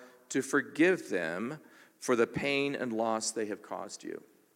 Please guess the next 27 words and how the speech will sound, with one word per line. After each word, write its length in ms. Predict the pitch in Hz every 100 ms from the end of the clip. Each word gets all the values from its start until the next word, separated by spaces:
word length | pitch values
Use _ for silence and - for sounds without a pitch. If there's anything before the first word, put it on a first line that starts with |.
| _ _ _ _ _ _ _ -
The 120 | 117
root 260 | 156 208 156
meaning 340 | 156 156 151
of 80 | 127
forgive 680 | - 120 127 147 135 185 135
in 100 | 131
the 100 | 113
Greek, 480 | 117 127 170 -
I 560 | - - - - _ -
thought 140 | 95
I'd 100 | 90
bring 180 | 101 98
in 60 | 92
a 20 |
little 160 | 90 85
Greek 280 | 104 98
here 160 | 98 85
'cause 140 | 87
I 40 | 87
went 140 | 87
to 60 | -
Gordon 240 | 80 -
Conwell, 440 | 92 87 82 95 107 - - - - - - - - - - - _ _ _ _ _ _ _ _ _
is 220 | - 120
aphiemi, 880 | - 123 - 170 151 95 85 69 67 - _ _ _ _ _ _ _ _ _ - - - - - - _ _
to 120 | - 107
release. 680 | 107 123 104 - - -